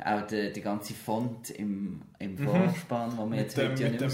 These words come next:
Speaker 1: mehr
Speaker 2: dem,
Speaker 1: so sehen,
Speaker 2: mit dem
Speaker 1: mit den
Speaker 2: roten
Speaker 1: roten
Speaker 2: Dings,
Speaker 1: und
Speaker 2: mit diesen Streifen, das ist
Speaker 1: Und
Speaker 2: cool gewesen.
Speaker 1: ja, ich würde mal sagen, es ist einer von meinen Top fünf wahrscheinlich Schwarzenegger-Filmen.
Speaker 2: Okay.
Speaker 1: Und, äh, mir nimmt's jetzt Wunder, hä?
Speaker 2: Also, ich
Speaker 1: Hat's
Speaker 2: hab,
Speaker 1: dir gefallen?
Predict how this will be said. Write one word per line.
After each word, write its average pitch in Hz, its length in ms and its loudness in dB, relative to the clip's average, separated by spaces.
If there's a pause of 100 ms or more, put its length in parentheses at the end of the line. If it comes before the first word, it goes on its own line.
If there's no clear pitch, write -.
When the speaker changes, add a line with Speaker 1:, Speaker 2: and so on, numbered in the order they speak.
Speaker 1:
mehr 131 80 4
Speaker 2:
dem, 127 60 -4
Speaker 1:
so - 60 -10
sehen, 113 300 0
Speaker 2:
mit - 100 -2
dem 127 100 0
Speaker 1:
mit 135 120 0
den - 140 2
Speaker 2:
roten 147 340 4
Speaker 1:
roten 143 100 6
Speaker 2:
Dings, 151 340 4
Speaker 1:
und 139 100 0
Speaker 2:
mit 139 180 -2
diesen 127 160 -6
Streifen, 135 680 -6
das 135 160 -8
ist - 120 -6
Speaker 1:
Und 127 260 6
Speaker 2:
cool 139 60 2
gewesen. - 280 -6
Speaker 1:
ja, 143 240 8
ich 175 160 -2
würde 160 140 6
mal 151 100 8
sagen, 143 380 6
es 123 220 2
ist - 220 -10 (420)
einer 151 420 4
von 147 180 0
meinen 139 360 2
Top 135 260 0
fünf 220 360 0
wahrscheinlich 196 380 -2
Schwarzenegger-Filmen. 127 1040 -2
Speaker 2:
Okay. 185 300 0 (320)
Speaker 1:
Und, - 80 -6
äh, - 80 -4 (460)
mir 123 240 4
nimmt's 131 180 4
jetzt - 160 -8
Wunder, 147 400 4
hä? 170 220 6 (180)
Speaker 2:
Also, 156 300 2 (480)
ich 226 100 6
Speaker 1:
Hat's - 160 8
Speaker 2:
hab, 175 80 4
Speaker 1:
dir 175 60 4
gefallen? 135 440 8